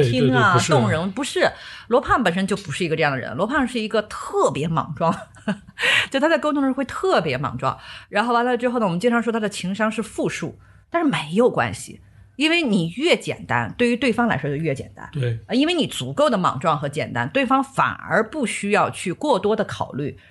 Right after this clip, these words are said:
Speaker 2: 对。
Speaker 1: 就是什么感受层面那种问题，
Speaker 2: 对。
Speaker 1: 大家的沟通效率其实很高的，而且
Speaker 2: 你形成你的这个自己的风格就行了。
Speaker 1: 没错，没错，没错。所以很多人见到罗胖之后就觉得说：“哇，他好真诚啊。”他的沟通技巧并不怎么高明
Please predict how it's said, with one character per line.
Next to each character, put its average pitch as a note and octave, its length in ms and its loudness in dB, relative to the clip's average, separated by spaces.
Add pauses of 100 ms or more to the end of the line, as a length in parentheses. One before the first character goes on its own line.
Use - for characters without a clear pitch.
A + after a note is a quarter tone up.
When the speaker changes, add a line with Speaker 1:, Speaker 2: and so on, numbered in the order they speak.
Speaker 2:
对。 C3 80 -8
Speaker 1:
就 D3 100 0
是 G#2 80 -4
什 C3 140 -6
么 E3 80 0
感 - 180 -4
受 G3+ 180 2
层 D#3 180 -4
面 D#3 140 0
那 D3+ 60 -2
种 C3+ 140 -2
问 D#3 160 -2
题， - 200 -10 (100)
Speaker 2:
对。 C#3 80 -12
Speaker 1:
大 A3 120 0
家 A#3 60 2
的 A#3 80 0
沟 A#3 100 0
通 A#3+ 100 0
效 A#3+ 140 0
率 E3+ 60 -4
其 - 80 -10
实 G3+ 140 -2
很 - 180 -8
高 F#3+ 220 2
的， A#3 120 -4 (300)
而 - 120 2
且 G3+ 100 4
Speaker 2:
你 E3+ 80 4
形 - 20 2
成 E3 140 0
你 C3 100 4
的 B2 100 4
这 D#3 140 0
个 C3+ 140 2
自 - 160 -6
己 B2+ 80 2
的 A2+ 40 4
风 D#3+ 200 0
格 D3+ 100 2
就 A#2+ 140 0
行 A#2 200 -2
了。 A2+ 200 -4
Speaker 1:
没 B3 160 4
错， C4 180 0
没 A3 140 -2
错， A3 120 -2
没 G3 140 -2
错。 G3 100 2
所 G3 160 -2
以 G#3 220 0
很 F3 240 0
多 A#3 100 4
人 C4+ 160 2
见 C4 160 0
到 G#3+ 80 2
罗 E3+ 120 2
胖 F#3+ 220 -2
之 G3 120 -4
后 G3 120 -2
就 G3 120 -4
觉 G3 100 -2
得 F#3+ 100 0
说 F#3+ 160 -6
：“哇， - 240 -4
他 A#3 80 -2
好 F3+ 160 -2
真 A#3+ 200 0
诚 C3 200 -4
啊。” C3 220 -4 (360)
他 A4 120 0
的 A4 80 4
沟 F#4+ 120 2
通 F#4+ 160 -2
技 F4 140 -2
巧 D3 220 0
并 C#4 200 -2
不 B3 120 0
怎 F#3 100 0
么 C#3+ 80 -4
高 F#3+ 240 2
明 C4+ 180 0